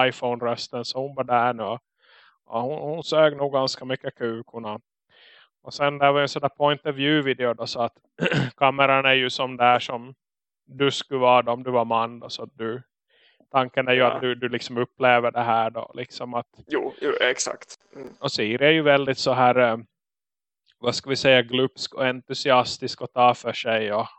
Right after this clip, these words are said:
Speaker 1: och vet du vad, liksom efter att hon har sugit av dig riktigt ordentligt så liksom får du pippa henne här i missionärställning då, medan hon ligger på ett bord och så här, och att, och det är ju, det är ju riktigt trevligt och,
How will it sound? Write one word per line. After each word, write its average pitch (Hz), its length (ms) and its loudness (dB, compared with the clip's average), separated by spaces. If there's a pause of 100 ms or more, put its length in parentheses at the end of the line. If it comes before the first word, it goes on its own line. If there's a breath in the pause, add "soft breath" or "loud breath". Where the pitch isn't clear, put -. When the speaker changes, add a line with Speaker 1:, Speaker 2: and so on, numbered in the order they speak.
(120)
Speaker 1:
och 151 220 -4
vet 131 240 6
du 110 80 -12
vad, 127 440 4
liksom 123 240 -10
efter 117 300 -8
att 120 120 -2
hon 120 140 -16
har 117 60 -4
sugit 123 400 -4
av 131 220 6
dig 123 140 2
riktigt - 260 -8
ordentligt 120 460 -6
så 120 200 0 (600 soft breath)
liksom 117 220 -8
får - 180 -12
du 123 100 -12
pippa - 440 -4
henne 117 300 -2
här 117 240 0
i 107 40 -2
missionärställning 117 1900 -6
då, 113 60 -12
medan 110 220 -10
hon 120 120 -8
ligger 120 280 -8
på 120 160 -8
ett 123 120 -10
bord 113 340 -6
och 107 120 -4 (920 soft breath)
så - 120 -18
här, 107 240 0
och 104 100 -4
att, - 160 -14
och - 100 -2
det - 80 -8
är - 60 -2
ju, 139 220 -4 (140)
det 151 120 -2
är - 40 4
ju 147 160 0
riktigt 151 460 -6
trevligt 143 540 2
och, 139 140 -4